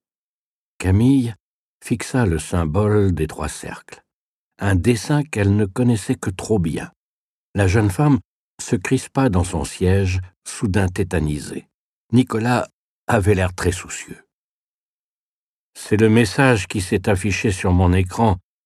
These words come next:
avant qu'on dégomme le virus. D'après le technicien, il faisait partie du programme informatique, mais il n'est apparu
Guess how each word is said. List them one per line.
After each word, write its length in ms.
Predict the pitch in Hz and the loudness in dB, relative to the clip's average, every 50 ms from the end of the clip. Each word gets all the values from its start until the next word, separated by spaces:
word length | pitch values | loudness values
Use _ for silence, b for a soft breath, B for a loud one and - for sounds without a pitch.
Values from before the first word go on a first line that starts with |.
| _ _ _ _ - | _ _ _ _ -2
avant 340 | 107 101 92 101 107 95 | 0 2 4 4 2 0
qu'on 200 | 90 - 101 92 | 0 -2 -2 -2
dégomme 440 | 82 85 101 87 - 101 95 90 87 | 0 0 0 0 2 2 2 4 4
le 60 | 87 | 2
virus. 600 | 82 78 85 78 71 73 - - - - - - _ _ _ _ _ _ _ _ _ _ _ _ _ _ _ | 2 0 -4 -6 -6 -8 -12 -14 -16 -18 -18 -20 _ _ _ _ _ _ _ _ _ _ _ _ _ _ _
D'après 400 | - 92 95 92 - 113 110 101 | 0 0 0 0 2 4 4 6
le 120 | 92 95 90 | 6 4 2
technicien, 760 | 90 101 90 - 90 85 80 - - - 123 117 110 98 - - _ _ _ _ _ _ _ - | 0 -2 -4 -2 -2 -4 -4 -4 -2 0 2 2 2 0 -4 -8 _ _ _ _ _ _ _ -2
il 220 | 101 107 107 104 | 0 2 2 2
faisait 300 | 92 - 117 95 107 110 | 2 0 0 2 2 0
partie 380 | 92 117 110 90 - - 120 107 | 0 0 -2 -2 0 0 0 2
du 120 | 92 92 | 2 -2
programme 440 | 92 - 95 107 92 87 95 110 107 | -2 0 0 0 0 2 2 2 2
informatique, 800 | 95 90 90 - 87 82 85 80 78 - - 80 - - - - _ _ _ _ _ _ _ _ _ _ _ | 2 2 0 0 -2 -2 -2 -2 -4 -8 -14 -16 -16 -16 -20 -20 _ _ _ _ _ _ _ _ _ _ _
mais 240 | 82 87 92 87 87 | 0 2 2 2 2
il 180 | 80 101 95 98 | 2 2 2 2
n'est 160 | 95 87 - | 2 2 0
apparu 500 | 101 92 - 95 90 95 123 120 101 | -4 -2 0 0 2 4 4 2 2